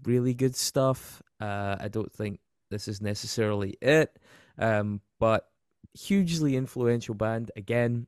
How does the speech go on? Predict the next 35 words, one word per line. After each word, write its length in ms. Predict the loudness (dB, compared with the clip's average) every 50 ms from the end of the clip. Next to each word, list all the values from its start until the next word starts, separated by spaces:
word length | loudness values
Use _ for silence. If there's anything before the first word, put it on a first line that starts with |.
| _
I'm 80 | -8 -2
gonna 200 | 0 0 2 2
be 100 | 0 0
diplomatic, 840 | 0 0 0 0 -2 -2 -2 -2 -4 -2 -2 -4 -4 -4 -8 -16 -20 _ _ _ _ _ _ _ -10
uh, 140 | -8 -8 -8
because 180 | -8 -8 -6 -6
I 40 | -2
don't 160 | 0 0 2
wanna 160 | 2 2 2
weaken 320 | 2 0 0 0 -2 -2 -2
our 60 | -2
case 340 | -2 -2 0 0 0 0 -2
here. 320 | -2 -2 0 0 -2 -2 -6 _ _ _ _ -2
Um, 360 | 0 2 2 2 0 -2 -4 -6 _ _ _ _ _ _ _ _ _ -6 0
they 320 | 2 4 6 6 4 4
deserve 460 | 2 0 -2 0 4 4 4 4 4 2
to 80 | -2
be 80 | -2 -2
mentioned 600 | 0 0 0 0 -2 -2 -4 -4 -6 -6 -10 -10 _
because 380 | -12 -6 -4 -2 -2 -2 -4 -4
they're 380 | -4 -4 -4 -2 -4 -6 -6 -8 _ -10
a 100 | -10 -10 -10 -12 -10 _ 2
very, 240 | 4 4 4 4
very, 240 | 2 2 2 0 0
very 240 | -2 -2 -2 -2 -4
important 420 | -4 -4 -4 -2 -2 -2 -4 -6
band 340 | -4 -4 -4 -4 -4 -6 -10 -12
in 80 | -12 -8
terms 320 | -6 -6 -6 -6 -6 -8
of 180 | -10 -10 -12 -16 _ _ _ _ _ -14
the 40 | -12
development 460 | -4 0 4 4 4 4 2 0 0
of 60 | -2
this 160 | -2 -2 -4
scene, 480 | -4 -4 -2 -2 -2 0 0 -2 -2